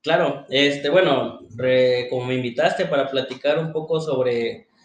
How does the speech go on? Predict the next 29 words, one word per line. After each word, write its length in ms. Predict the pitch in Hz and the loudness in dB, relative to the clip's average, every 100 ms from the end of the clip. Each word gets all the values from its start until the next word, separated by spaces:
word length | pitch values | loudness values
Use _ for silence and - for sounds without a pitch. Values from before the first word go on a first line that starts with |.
| _ | _
sobre 300 | - 127 131 | 0 4 6
esta 180 | 139 185 | 6 4
marca, 400 | 175 160 165 180 | 6 6 4 4
decidí 400 | 151 143 139 151 | 2 2 2 2
traer 300 | 151 156 156 | 2 4 4
este 260 | 151 - 165 | 4 2 0
reloj, 460 | 135 143 220 - | 2 2 0 -4
que, 260 | - 123 123 | -2 2 2
bueno, 400 | 135 143 - - | 2 -2 -4 -8
no 80 | 127 | -10
sé 160 | 135 143 | -8 -10
si 100 | 143 | -4
sepas, 380 | 143 147 190 - | -4 -2 -6 0
pero 180 | 127 123 | 2 4
es 160 | 127 143 | 2 6
un, 500 | 139 135 131 131 - _ - _ | 6 8 4 -2 -16 _ -20 _
eh, 640 | - 120 117 117 113 110 - - | 2 4 6 6 4 2 -12 -2
un 120 | 135 | 2
cocktail. 560 | 143 143 147 208 277 - - - - _ _ _ _ _ | 2 2 2 2 0 -6 -18 -20 -20 _ _ _ _ _
Eh, 500 | 123 120 117 117 117 | -2 2 2 2 0
la 160 | 123 131 | 2 4
verdad 300 | 127 131 151 | 6 8 6
es 140 | 151 | 4
uno 140 | 156 156 | 2 4
de 120 | 143 | 6
mis 140 | 135 | 4
relojes 380 | 123 127 151 - | 2 0 -2 -2
favoritos 720 | 123 123 135 - 202 214 214 - | -2 0 0 0 -2 -2 -4 -8
y, 840 | 127 123 120 113 113 113 104 | -6 -2 -2 -2 -4 -10 -16